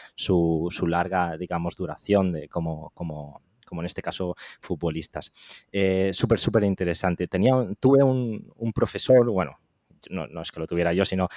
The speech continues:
que es un profesor, yo creo que conocido, eh, por su también, eh, bueno, pues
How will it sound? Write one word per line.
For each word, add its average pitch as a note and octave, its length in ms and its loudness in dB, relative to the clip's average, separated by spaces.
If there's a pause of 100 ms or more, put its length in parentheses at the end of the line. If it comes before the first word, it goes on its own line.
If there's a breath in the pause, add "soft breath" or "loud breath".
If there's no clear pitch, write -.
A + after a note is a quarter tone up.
(160 loud breath)
que - 80 -6
es F#2 60 -4
un G2 100 -2
profesor, F#2 360 0
yo F#2+ 120 2
creo F#2+ 160 4
que F#2+ 140 0
conocido, F2 800 0
eh, G2 220 -12 (180)
por - 160 -10
su F2 220 -6
también, F2 520 -2
eh, D#2+ 360 -14 (500)
bueno, B1+ 240 -20
pues - 280 -10